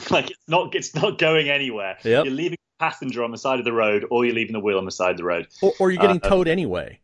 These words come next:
Speaker 2: so why
Speaker 1: Mm.
Speaker 2: carry it?
Speaker 1: Yeah, so, so that's gone, and, and in there I have a, a whole bunch of tools. Um, I do like, I mean, most of the guys who use their cars over here, if you open the trunk,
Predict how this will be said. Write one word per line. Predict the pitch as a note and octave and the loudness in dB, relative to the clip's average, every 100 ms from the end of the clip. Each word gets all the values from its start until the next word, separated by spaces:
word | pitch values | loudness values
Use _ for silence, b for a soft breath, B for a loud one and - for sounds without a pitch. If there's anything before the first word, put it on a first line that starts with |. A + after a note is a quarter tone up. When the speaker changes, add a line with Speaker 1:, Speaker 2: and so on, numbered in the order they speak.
| - | -10
Speaker 2:
so | - C3+ | 0 0
why | B2+ C3 C3 | 2 0 0
Speaker 1:
Mm. | A#2+ | -2
Speaker 2:
carry | C#3+ F#2 | -2 -4
it? | - _ _ _ _ _ - | -8 _ _ _ _ _ -4
Speaker 1:
Yeah, | G#2+ E2+ - | -2 -2 -2
so, | - B2+ C3+ | 4 6 4
so | C#3+ C#3+ | 4 2
that's | D#3+ - | 2 0
gone, | A#2+ G2 G2+ - | 2 2 0 -2
and, | A2+ A#2 - | -4 -4 -4
and | B2+ | -2
in | C3+ C#3 | -2 0
there | B2+ B2 A2+ - | 2 2 0 -2
I | G#2+ A2+ | -2 -2
have | G#2 G#2 G2+ G2 G2 - - - | -2 0 2 2 0 -4 -8 0
a, | C3 B2+ | 0 2
a | C#3+ | -2
whole | - D#3 C#3+ | 2 2 4
bunch | C#3 A#2+ G#2+ | 0 0 -2
of | A#2 | -6
tools. | G#2+ E2+ D#2+ - - b b b | -6 -6 -6 -8 -8 b b b
Um, | G2 G2+ C3+ | -2 0 0
I | C#3+ | 0
do | F3+ G3+ | 2 4
like, | F3+ D#3 | 4 2
I | |
mean, | D3+ D#3+ | 0 -4
most | D3+ F3+ F#3+ - | 0 2 2 -2
of | E3 | -6
the | |
guys | C#3 B2+ A#2 A2+ - | 0 2 0 -4 -10
who | A2+ A2+ G#2+ G#2 - | -8 -8 -10 -16 -20
use | A#2 A2+ B2+ | -12 -4 0
their | A#2+ G#2+ | 0 0
cars | A#2+ A2+ G2+ | 2 2 2
over | F#2+ F2+ | 0 0
here, | F2+ E2+ | -2 -4
if | D#2+ | 2
you | D3 | 4
open | D#3+ D#3+ | 4 2
the | B2+ | -2
trunk, | - B2 | 2 0